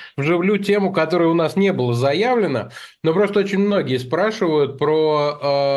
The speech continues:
эм, антивирус Avast и CCleaner, которые вдруг перестали работать даже у платных пользователей. Компания Avast довольно давно заявила об уходе с российского рынка,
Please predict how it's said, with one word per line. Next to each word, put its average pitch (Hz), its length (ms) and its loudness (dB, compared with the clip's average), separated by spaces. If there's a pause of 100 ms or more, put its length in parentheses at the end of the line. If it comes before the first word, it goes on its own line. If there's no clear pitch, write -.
(160)
эм, 127 460 -4
антивирус 156 580 -2
Avast 170 500 -2 (500)
и 143 340 0
CCleaner, 170 640 -2
которые 147 680 0
вдруг 139 440 -4
перестали 139 480 -2
работать 143 480 -2
даже 135 280 0
у 127 60 -6
платных 131 440 -4
пользователей. 139 680 -2 (300)
Компания 180 460 0
Avast 180 220 0
довольно 165 340 0
давно 165 300 0
заявила 131 460 0
об 123 100 -4
уходе 123 400 -2
с - 160 -14 (180)
российского 127 520 -4
рынка, 185 440 -4